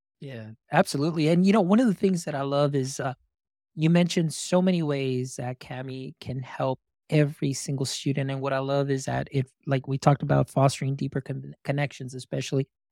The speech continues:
during pandemic and even still now, not in pandemic, but even with the classroom, with collaborative, uh, or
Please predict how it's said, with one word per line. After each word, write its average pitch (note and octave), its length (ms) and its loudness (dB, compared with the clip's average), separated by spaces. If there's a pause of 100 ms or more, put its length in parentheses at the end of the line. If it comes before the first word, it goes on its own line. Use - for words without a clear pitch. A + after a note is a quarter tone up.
(140)
during D3+ 200 2
pandemic C#3 580 -2
and D3 180 0
even F#3+ 240 0
still D#3+ 320 -2
now, C3+ 420 -2
not C#3+ 260 0
in D#3+ 120 0
pandemic, D3 520 -2
but C#3+ 140 -4
even D3 220 -4
with C#3 120 -4
the - 80 -6
classroom, C#3+ 540 -2 (380)
with C#3+ 180 0
collaborative, C#3+ 880 4
uh, C#3+ 200 2
or C#3+ 260 0